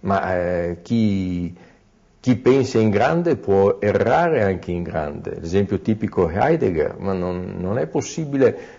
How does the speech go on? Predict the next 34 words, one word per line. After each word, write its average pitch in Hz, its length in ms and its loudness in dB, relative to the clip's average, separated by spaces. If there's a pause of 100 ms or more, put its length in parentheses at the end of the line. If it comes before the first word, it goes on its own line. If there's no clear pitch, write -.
pensare 107 1000 2
a 98 160 0
un 113 100 4
filosofo 110 600 4
che 107 120 0
non, 107 720 4 (540)
virgolette, 104 640 2
fa - 240 0
politica. - 640 -6 (760)
Fa - 200 -6
politica 120 400 0
non 87 80 2
vuol 90 120 2
mica 101 280 2
fare 95 220 4
i 95 40 4
deputati, 95 640 -2
i 80 60 -4
sindaci, 104 500 -4
i 95 40 -10
senatori, 85 520 -4
far 107 200 2
politica 117 420 -2
vuol 85 120 -2
dire 92 140 0
parlare 104 600 0
di 98 80 -6
politica. 87 500 -6
Quando 113 320 2
parli 123 340 4
di 120 100 -2
politica 143 440 0
fai 95 200 -2
politica. - 540 -8